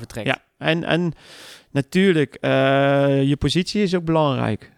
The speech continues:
Speaker 2: Hè? Heb, en, en, en komen er nog bochten bijvoorbeeld? Ik denk niet dat dat heel erg verstandig is om op openbare weg
Speaker 1: <laughs>
Speaker 2: met bochten, eh, een, een, eh, sprint, eh, te gaan rijden. Maar
Speaker 1: Ja.
Speaker 2: als je bijvoorbeeld op een dijk, die wij hier toch wel regelmatig, eh,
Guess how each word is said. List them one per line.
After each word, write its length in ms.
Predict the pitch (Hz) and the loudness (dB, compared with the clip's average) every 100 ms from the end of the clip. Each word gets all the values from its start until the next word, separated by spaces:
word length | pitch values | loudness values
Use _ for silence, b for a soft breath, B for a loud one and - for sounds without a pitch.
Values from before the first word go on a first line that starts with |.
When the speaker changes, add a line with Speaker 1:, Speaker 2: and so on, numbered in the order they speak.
| - | -6
Speaker 2:
Hè? 120 | 127 | -2
Heb, 320 | 156 127 - | 0 -2 -4
en, 300 | - 120 127 | -6 -4 -4
en, 220 | - 135 | -4 -4
en 200 | - 131 | -4 -6
komen 260 | 147 139 131 | -2 0 0
er 60 | |
nog 220 | 131 127 117 | 0 -2 2
bochten 380 | 139 160 - | 2 2 -2
bijvoorbeeld? 540 | 147 123 127 117 110 - | -4 0 0 -2 -4 -6
Ik 680 | 117 - - - - 131 - | -8 -8 -8 -8 -8 -8 -4
denk 180 | 131 | -2
niet 120 | 131 131 | 0 -2
dat 120 | 139 | -2
dat 140 | 139 | -4
heel 240 | 127 131 135 | -2 -2 -2
erg 120 | 131 | -4
verstandig 440 | - - 139 135 | -8 -6 -4 -4
is 160 | 127 123 | -4 -2
om 120 | 127 | -2
op 200 | 127 - B B B - | -4 -8 B B B -8
openbare 640 | 139 143 143 139 139 131 | -2 -2 -2 -2 0 0
weg 440 | 131 147 147 214 - | 2 2 4 2 0
Speaker 1:
<laughs> 160 | 185 - | -4 -2
Speaker 2:
met 260 | 147 139 - | -2 -2 2
bochten, 560 | 160 170 - 143 135 - B B 120 117 | 2 2 0 0 -2 -6 B B -6 -2
eh, 240 | 139 143 | 0 2
een, 360 | 143 - 143 - | 2 0 -2 0
een, 180 | 143 139 | 0 0
eh, 200 | 139 139 | 0 0
sprint, 460 | - 135 151 170 | -2 0 0 0
eh, 60 | 170 170 170 170 170 170 170 | 0 2 4 4 4 4 2
te 160 | 170 165 | 0 0
gaan 180 | 165 | 0
rijden. 420 | 151 160 170 180 160 | 2 2 2 2 0
Maar 100 | 135 | 2
Speaker 1:
Ja. 100 | 131 | 2
Speaker 2:
als 100 | 131 | 0
je 60 | |
bijvoorbeeld 360 | 127 135 131 131 | -2 0 -2 -2
op 120 | 135 | -2
een 140 | 135 | -2
dijk, 300 | 131 135 160 | 0 0 0
die 140 | 151 147 | 0 0
wij 140 | 139 | 2
hier 160 | 131 135 | 2 0
toch 160 | 131 | -2
wel 260 | 127 131 123 | -4 -4 -2
regelmatig, 640 | 131 135 123 127 127 123 - | -2 -2 -2 -4 -4 -8 -6
eh, 340 | 120 117 117 | -6 -4 -4